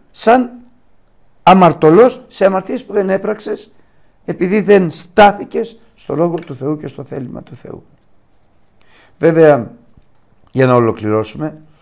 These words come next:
η επίθεση των χειρών δεν είναι μόνο για ασθενείς, είναι και για χειροτονία, είναι και για οποιαδήποτε άλλη προσευχή.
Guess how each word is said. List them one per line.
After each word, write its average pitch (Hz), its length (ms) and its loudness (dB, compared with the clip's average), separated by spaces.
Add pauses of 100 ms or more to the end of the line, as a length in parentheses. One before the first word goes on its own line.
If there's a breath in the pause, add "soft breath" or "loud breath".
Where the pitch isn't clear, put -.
(160 soft breath)
η 120 100 -6
επίθεση 185 460 -4
των 143 140 -10
χειρών 147 400 -4
δεν 226 160 -4
είναι 214 120 -4
μόνο 131 300 -2
για 95 180 -6
ασθενείς, 92 640 -14 (1300)
είναι 123 180 -6
και 120 140 -10
για 113 140 -2
χειροτονία, 110 880 -8 (1040)
είναι 160 140 -4
και 160 140 -6
για 156 140 0
οποιαδήποτε 185 580 -4
άλλη 202 140 -6
προσευχή. - 640 -16